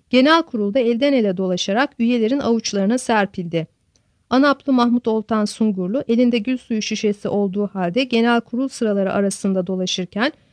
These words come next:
bazı S H P'lilerin gül suyunu reddettikleri gözlendi. Tartışmalı geçen Diyanet İşleri Başkanlığı bütçesinde konuşan Devlet Bakanı Kazım Oksay,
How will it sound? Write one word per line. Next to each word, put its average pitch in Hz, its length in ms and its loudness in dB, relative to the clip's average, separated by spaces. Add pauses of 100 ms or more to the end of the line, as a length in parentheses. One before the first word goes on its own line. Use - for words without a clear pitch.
(180)
bazı 254 280 4
S 247 280 2
H 262 120 4
P'lilerin 247 600 0
gül 277 160 0
suyunu 269 320 0
reddettikleri 233 760 -2
gözlendi. 185 680 0 (920)
Tartışmalı 254 580 2
geçen 208 420 0
Diyanet 214 380 0
İşleri 202 320 -2
Başkanlığı 185 640 -2
bütçesinde 180 640 -4 (320)
konuşan 233 540 0
Devlet 220 380 0
Bakanı 202 320 0
Kazım 190 480 -4
Oksay, 196 420 -2